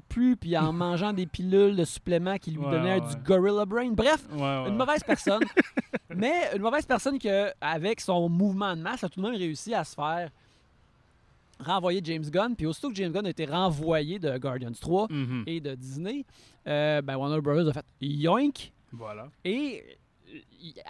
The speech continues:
Speaker 1: ils ont apparemment offert comme, « Fais ce que tu veux. »
Speaker 2: Mhm.
Speaker 1: Fait comme n'importe quel personnage, ça t'en fallait. Puis lui a choisi Suicide Squad. Fait que là, ce qui est comme, quand c'était sorti, c'était l'affaire qui était comme intéressante, c'est que là, ils ont essayé de singer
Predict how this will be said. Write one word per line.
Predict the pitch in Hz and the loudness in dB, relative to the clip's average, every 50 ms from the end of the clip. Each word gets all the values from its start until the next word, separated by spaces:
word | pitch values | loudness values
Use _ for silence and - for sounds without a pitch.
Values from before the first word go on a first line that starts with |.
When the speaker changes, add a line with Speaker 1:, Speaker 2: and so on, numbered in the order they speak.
| 170 160 165 | -6 -6 -2
Speaker 1:
ils | 185 180 202 | 4 6 6
ont | 208 220 | 6 6
apparemment | 214 175 - 208 196 202 190 196 214 226 - - - | 6 4 2 2 2 2 2 2 -2 -4 -4 -4 -6
offert | 151 147 - - 170 170 185 190 185 165 135 - - _ _ _ _ _ _ _ - | -6 -6 -2 -2 0 0 0 0 -2 -4 -6 -10 -16 _ _ _ _ _ _ _ -6
comme, « | - 147 147 143 139 - - _ - | -4 -4 -2 -2 -4 -8 -14 _ -8
Fais | - 180 180 | -4 -2 -2
ce | 180 - | -2 -4
que | 180 | -8
tu | 147 - - 139 | -8 -8 -12 -12
veux. » | 131 143 - - _ _ _ - | -12 -12 -14 -14 _ _ _ -10
Speaker 2:
Mhm. | 147 135 127 131 | -8 -8 -6 -4
Speaker 1:
Fait | 139 175 180 170 170 - | -2 0 0 0 0 -2
comme | 165 170 170 156 - - | -4 -6 -6 -8 -10 -8
n'importe | 196 196 214 208 196 | -4 -2 -2 0 0
quel | 202 214 | -2 -2
personnage, | 196 175 - 170 185 196 185 - | -4 -4 -4 -4 -4 -4 -2 -4
ça | 185 170 | -6 -6
t'en | - - 185 190 180 | -4 -4 -2 -2 -2
fallait. | 143 - 165 156 151 175 233 - _ _ _ _ _ _ _ _ _ _ _ _ | -2 -2 -2 -2 -2 -4 -6 -10 _ _ _ _ _ _ _ _ _ _ _ _
Puis | - 220 269 226 | 0 0 0 2
lui | 220 269 302 | 2 2 4
a | 285 226 | 2 2
choisi | - - 165 160 160 156 143 135 139 175 226 339 - | 2 -2 -4 -4 -4 -4 -6 -6 -8 -8 -8 -8 -10
Suicide | - - 170 165 151 - 151 135 135 - | -10 -8 -6 -6 -6 -6 -6 -8 -8 -8
Squad. | - - 131 151 - 240 190 160 - _ - - - - - | -6 -4 -4 -4 -4 -6 -10 -12 -14 _ -20 -20 -20 -14 -6
Fait | - 175 - | -6 -6 -4
que | 247 | -2
là, | 311 359 | -4 -4
ce | - - - | -4 -6 -8
qui | - 202 202 202 202 | -6 -4 -4 -2 -4
est | 196 | -4
comme, | - - 190 196 190 185 - - - - - | -2 0 0 0 0 -4 -10 -20 -20 -10 -8
quand | 202 196 | -6 -6
c'était | - - 208 190 190 180 160 - - | -4 -2 -2 0 0 0 -2 -6 -14
sorti, | - - 185 156 - - - 247 247 | -8 -8 -8 -8 -8 -6 -6 -6 -6
c'était | - - 151 143 _ - | -4 -8 -10 -10 _ -12
l'affaire | 147 147 135 123 180 190 | -10 -10 -6 -2 -2 -2
qui | 170 | -2
était | 160 139 139 | -2 -4 -4
comme | - 147 143 | -4 -4 -4
intéressante, | 139 - 127 127 123 120 113 165 190 226 226 - | -6 -6 -6 -6 -6 -4 -4 -4 -4 -4 -4 -6
c'est | 165 - | -6 -2
que | - 160 151 - - - - - _ | 0 -2 -2 -2 -4 -16 -20 -10 _
là, | 151 170 196 233 247 233 - - - - - | 2 4 6 6 6 4 0 -2 -10 -16 -12
ils | 175 160 165 | -6 -2 -2
ont | 185 190 | 2 2
essayé | 190 180 - - 185 208 208 | 2 2 0 0 -2 -4 -2
de | - | -4
singer | - - 190 190 196 185 175 131 151 180 208 220 220 | -6 -6 -4 -4 -2 -4 -4 -2 -2 -2 -2 -2 -6